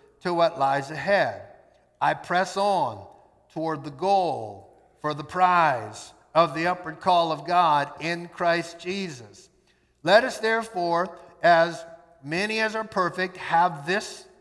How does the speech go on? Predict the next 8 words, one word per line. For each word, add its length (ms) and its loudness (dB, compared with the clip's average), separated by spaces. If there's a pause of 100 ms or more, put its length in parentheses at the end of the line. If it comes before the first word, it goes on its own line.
(140)
kind 280 -2
of 80 -2
attitude. 640 -2 (680)
And 140 -2
if 160 -4
anything 640 -4
you 120 -8
have 460 0